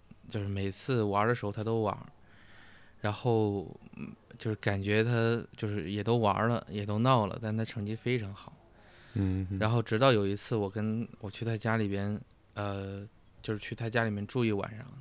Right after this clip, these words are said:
Speaker 1: 然后我们就约，约好了一块儿玩儿个游戏。
Speaker 2: 嗯。
Speaker 1: 就当我在玩儿游戏的时候，我发现这货在，在，在写作业。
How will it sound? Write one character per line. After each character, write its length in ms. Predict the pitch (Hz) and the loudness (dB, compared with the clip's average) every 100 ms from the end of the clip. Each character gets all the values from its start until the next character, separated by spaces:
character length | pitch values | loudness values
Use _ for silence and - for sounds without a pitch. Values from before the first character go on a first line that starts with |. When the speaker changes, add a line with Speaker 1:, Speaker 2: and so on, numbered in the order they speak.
| - - | -20 -12
Speaker 1:
然 60 | 98 | -8
后 60 | |
我 40 | 98 | -6
们 280 | 101 101 - | -4 -4 -6
就 100 | 104 | -6
约， 180 | 101 104 104 | -2 -2 0
约 140 | 110 | -2
好 220 | 113 98 | -2 -4
了 80 | 98 | -4
一 40 | |
块 120 | 101 101 | -4 -2
儿 20 | |
玩 120 | 98 | -2
儿 20 | |
个 80 | 104 | 0
游 140 | 98 98 | -2 -4
戏。 280 | - 107 - - - - - - | -4 -6 -8 -20 -20 -20 -20 -4
Speaker 2:
嗯。 260 | 104 92 85 | 0 0 -2
Speaker 1:
就 100 | 110 | 2
当 220 | 123 131 | 6 6
我 80 | 107 | 6
在 120 | 113 | 6
玩 140 | 104 | 6
儿 40 | 107 | 4
游 80 | |
戏 120 | 117 123 | 4 2
的 60 | |
时 80 | 98 | 2
候， 80 | 101 | 0
我 80 | 98 | 0
发 160 | 110 | 0
现 140 | 110 110 - - - - 110 | 0 -2 -10 -20 -18 -12 -2
这 160 | 120 | -2
货 180 | 120 110 | 0 0
在， 220 | 110 107 | 2 2
在， 180 | - 107 | 2 -2
在 160 | 101 110 | 0 -2
写 160 | - | -2
作 160 | 95 104 | -4 -2
业。 220 | 117 | 0